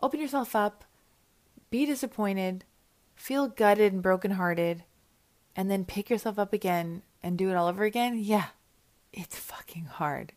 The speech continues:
It is. It's like, it's funny. It's like, why would I do that? That was crazy. I've done it enough. I'm done. And that's what Kevin Christie in the last episode, he kinda talked about that. He was like, "I'm done. I did it. I had a good run. I'm over it." Uh, but,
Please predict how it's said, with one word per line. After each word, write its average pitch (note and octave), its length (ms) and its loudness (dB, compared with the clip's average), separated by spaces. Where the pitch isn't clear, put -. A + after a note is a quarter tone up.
It F#3+ 400 0
is. C#3+ 340 -6
It's G#3+ 260 -4
like, A3+ 280 0
it's - 160 -4
funny. C4 320 4
It's F3+ 140 -2
like, G3 120 0
why F3 140 6
would A3+ 100 4
I A3 100 2
do A3 140 0
that? C#3+ 280 -2
That F3 220 4
was F3+ 140 -4
crazy. G3+ 460 2
I've E3+ 160 2
done E3 120 0
it D#3+ 100 -4
enough. E3 300 0
I'm A#3+ 140 2
done. A#3+ 320 2
And G3+ 100 0
that's G#3 120 0
what - 80 -2
Kevin B3+ 260 0
Christie E4 360 0
in F#3+ 100 0
the F#3+ 60 4
last G3+ 240 4
episode, C4 360 4
he G#3+ 60 4
kinda G#3+ 200 6
talked F3 260 0
about E3+ 180 0
that. E3 140 2
He E3+ 60 2
was E3+ 120 2
like, E3 120 2
"I'm E3+ 140 0
done. E3 320 -2
I C4 60 -2
did F4 180 8
it. - 200 0
I F3+ 40 -8
had E3+ 140 -2
a F3 40 0
good F#3 160 0
run. A3 400 2
I'm F3+ 80 -2
over C3 220 -2
it." - 180 -10
Uh, E3 340 4
but, G#3+ 360 -2